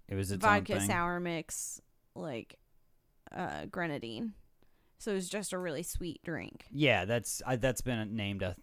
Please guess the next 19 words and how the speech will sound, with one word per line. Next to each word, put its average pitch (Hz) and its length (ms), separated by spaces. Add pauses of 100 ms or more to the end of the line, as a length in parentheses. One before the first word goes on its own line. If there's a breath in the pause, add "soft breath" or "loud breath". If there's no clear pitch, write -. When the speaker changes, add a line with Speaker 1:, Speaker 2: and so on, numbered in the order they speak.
Speaker 1:
thousand 92 440
Speaker 2:
A 240 120
Speaker 1:
different 208 100
Speaker 2:
s-, - 120
Speaker 1:
things. - 220
Speaker 2:
a 214 80
thousand 175 460
different 165 340
Speaker 1:
Yeah, 185 180
Speaker 2:
things. 73 120
Speaker 1:
yeah. 82 160
Speaker 2:
Yeah. 180 420
Speaker 1:
Okay. - 280
Speaker 2:
Um, 165 480 (200)
but 208 140
yeah, 175 220
that 170 260
was, 170 180
like, 165 220